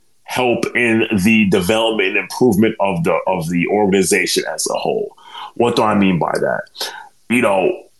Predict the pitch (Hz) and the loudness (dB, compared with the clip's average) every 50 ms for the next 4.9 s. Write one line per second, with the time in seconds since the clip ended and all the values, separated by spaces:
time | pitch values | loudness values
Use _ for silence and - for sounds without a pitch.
0 | _ _ _ _ _ _ - 147 143 135 - 175 160 120 139 139 135 - 147 127 | _ _ _ _ _ _ 2 4 4 4 4 2 2 2 2 0 0 0 0 0
1 | 117 92 113 127 117 - - 113 120 139 139 143 180 165 139 135 131 127 127 - | 0 2 4 2 2 2 2 2 2 4 4 4 4 4 4 4 2 2 0 0
2 | - 139 113 113 110 208 185 - 113 110 113 196 110 101 - - 104 95 87 104 | 0 0 2 2 4 2 4 4 4 6 6 6 4 4 2 2 2 2 2 2
3 | 98 98 95 90 90 87 82 82 - _ _ _ _ _ _ _ _ _ _ _ | 2 2 0 -2 -2 -6 -10 -12 -16 _ _ _ _ _ _ _ _ _ _ _
4 | _ _ _ _ _ _ - - 120 117 110 104 95 85 78 76 76 - | _ _ _ _ _ _ -2 0 2 4 4 4 4 2 0 0 -2 -6